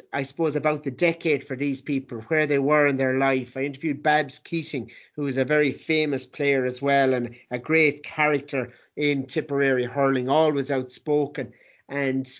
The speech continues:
Babs went on to become the Tipperary manager in the late eighties and lead him out of the famine period,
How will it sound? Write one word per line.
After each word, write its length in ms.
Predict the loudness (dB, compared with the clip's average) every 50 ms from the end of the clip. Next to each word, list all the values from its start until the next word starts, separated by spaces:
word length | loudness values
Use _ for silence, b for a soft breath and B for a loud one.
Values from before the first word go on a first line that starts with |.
| -6 _
Babs 320 | 2 2 2 0 -2 -8 -10 -6
went 240 | -4 -4 -2 0 2
on 160 | 2 2 2
to 80 | -2 -6
become 340 | -12 -8 -6 -4 -4 -4
the 80 | -6 -6
Tipperary 560 | -4 -4 -4 -2 0 0 2 4 4 2 2
manager 600 | 2 2 2 2 0 -2 -2 -2 0 0 0 0
in 340 | -2 -2 -2 -2 0 0 -2
the 80 | -2 -2
late 360 | 0 0 0 0 -2 -2 -2
eighties 440 | -2 -2 -2 -2 -4 -6 -6 -4 -2
and 200 | -2 -2 0 2
lead 240 | 4 4 4 4 2
him 180 | 0 0 -4 B B B B B B
out 220 | 0 0 0 0
of 80 | -2 -4
the 120 | -4 -4
famine 420 | -2 0 0 0 2 2 0 -2 -4
period, 580 | -4 -4 -2 0 0 0 0 0 -2 -4 -6